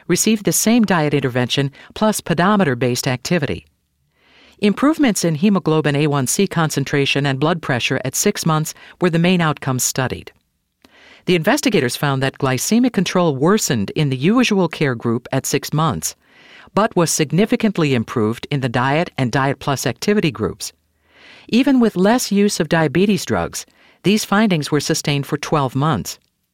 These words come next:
Body weight and insulin resistance improved more in the intervention groups than the control group, but there was no difference in blood pressure between the groups. The authors wrote that an intensive diet intervention soon after diagnosis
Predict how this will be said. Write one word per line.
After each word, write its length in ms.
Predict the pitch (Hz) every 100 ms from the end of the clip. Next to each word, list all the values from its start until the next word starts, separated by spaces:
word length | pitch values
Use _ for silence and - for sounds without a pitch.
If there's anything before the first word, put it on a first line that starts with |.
| _ _ - - -
Body 280 | 165 214 202
weight 260 | 196 208
and 180 | 175 147
insulin 380 | - 202 185 151
resistance 540 | 135 131 208 - 147
improved 380 | 143 131 170 151
more 280 | 143 180 220
in 120 | 175
the 140 | 151 170
intervention 520 | 156 143 226 233 190
groups 320 | 110 107 -
than 140 | 147
the 80 | 131
control 420 | - 117 - 220
group, 300 | 175 104 78 - _ - - -
but 100 | 180
there 120 | 175
was 260 | 180 247 -
no 160 | 220 220
difference 400 | 226 - 185 170
in 120 | 156
blood 280 | 170 185 -
pressure 420 | 123 - 101 107 -
between 340 | 131 175 156
the 80 | 117
groups. 380 | 101 78 - - _ _ _ _ _ -
The 140 | 170
authors 360 | 175 214 175 135
wrote 220 | 143 143
that 160 | 147 123
an 100 | 113
intensive 640 | 110 - 214 - 214 151
diet 320 | 160 170 175
intervention 640 | 165 156 151 156 - 151
soon 340 | 139 - 202 208
after 280 | 175 - 143
diagnosis 760 | 143 139 117 151 147 104 -